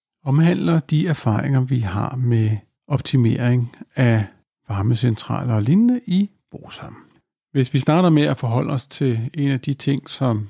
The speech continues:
de fleste lejere godt kender, det er energimærket. Det skal jo laves på alle bygninger og så videre, og det betaler lejerne også for. Det, der er det væsentlige her, det er, at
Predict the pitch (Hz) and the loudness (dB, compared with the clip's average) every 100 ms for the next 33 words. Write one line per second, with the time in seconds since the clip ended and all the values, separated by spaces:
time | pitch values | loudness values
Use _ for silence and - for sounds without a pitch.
0 | - _ _ 123 - 135 - 131 120 127 | -14 _ _ -6 -2 -4 -2 -2 -2 -2
1 | 127 123 _ _ - 117 - 180 240 247 | -2 -6 _ _ -14 -12 0 2 4 2
2 | - - 208 104 143 131 120 - 120 110 | 0 0 0 0 0 0 0 -2 -2 0
3 | 190 233 247 226 226 - _ _ _ _ | 2 2 2 0 -2 -4 _ _ _ _
4 | 220 190 123 85 - - - - 147 117 | 0 2 2 -2 -12 -20 -18 -2 2 2
5 | 110 127 123 - - - 175 208 269 247 | 2 -2 -4 -8 -8 -4 0 0 0 0
6 | 226 202 151 - 147 180 214 160 196 185 | 0 -2 -4 -2 0 2 2 0 -2 -2
7 | 175 - 156 170 160 131 - 120 117 131 | -2 0 0 0 0 -2 -4 0 2 2
8 | 143 - 113 - - 107 92 _ _ _ | 2 0 -4 -6 -6 -6 -8 _ _ _
9 | _ _ _ 196 233 226 175 131 110 104 | _ _ _ 2 4 4 4 2 0 -2
10 | - - _ - 120 139 175 185 156 208 | -8 -18 _ -6 -2 -2 -2 0 2 2
11 | 269 185 _ _ - 202 170 156 175 - | 0 -6 _ _ -4 0 2 2 0 0
12 | 156 | 0